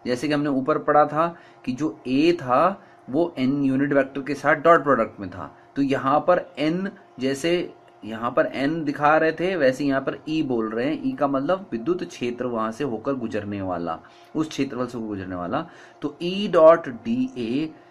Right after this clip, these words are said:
जो एलिमेंट से होकर गुजरने वाला फ्लक्स होगा, उसका जो मान होगा वो उस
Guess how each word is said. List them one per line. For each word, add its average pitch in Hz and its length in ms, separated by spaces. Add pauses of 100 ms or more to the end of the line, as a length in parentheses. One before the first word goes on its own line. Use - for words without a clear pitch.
(200)
जो 147 300
एलिमेंट 160 500
से 175 200
होकर 117 440
गुजरने 127 520
वाला 131 300
फ्लक्स - 600
होगा, 123 600 (460)
उसका 165 420
जो 170 180
मान 123 380
होगा 117 480
वो 147 220
उस 180 320